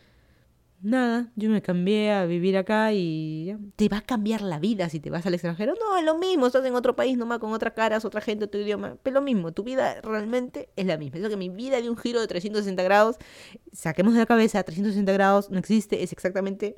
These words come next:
trescientos sesenta es exactamente llegar al mismo <laughs> sitio donde estabas, es ciento ochenta por si acaso. Pero eso de te va a cambiar la vida,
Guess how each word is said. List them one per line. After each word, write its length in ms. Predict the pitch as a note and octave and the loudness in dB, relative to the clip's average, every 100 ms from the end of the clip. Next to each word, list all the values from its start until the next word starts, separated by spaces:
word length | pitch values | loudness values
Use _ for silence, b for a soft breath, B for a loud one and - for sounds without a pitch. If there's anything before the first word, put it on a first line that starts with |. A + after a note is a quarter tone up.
| b b | b b
trescientos 340 | G3+ A#3 B3 G3 | 2 4 6 4
sesenta 280 | A3+ A3+ | 2 2
es 180 | - F#3+ | -2 -6
exactamente 500 | F#3 G3 G3 F#3+ G3 | -4 -2 0 0 0
llegar 220 | E3+ E3+ | 0 2
al 60 | E3+ | 2
mismo 160 | G3 G3+ | 2 2
<laughs> 20 | |
sitio 220 | A#3 B3 | 2 4
donde 120 | G3+ | 4
estabas, 300 | G3 F3 F3 - B | 4 4 2 -2 B
es 100 | F#3 | 0
ciento 200 | F#3 F3 | 2 2
ochenta 320 | E3 E3 D#3+ | 2 0 -2
por 100 | D3+ | -4
si 60 | D3 | -4
acaso. 300 | D3+ D#3 E3+ b b b | -2 -4 -6 b b b
Pero 80 | G3 | -2
eso 100 | C4+ | 0
de 80 | B3+ | 0
te 120 | E3 | 0
va 80 | G#3 | -2
a 60 | |
cambiar 280 | A3 G3+ G#3 | -2 -2 0
la 100 | F#3+ | 2
vida, 320 | G3+ G#3 - | 0 0 -4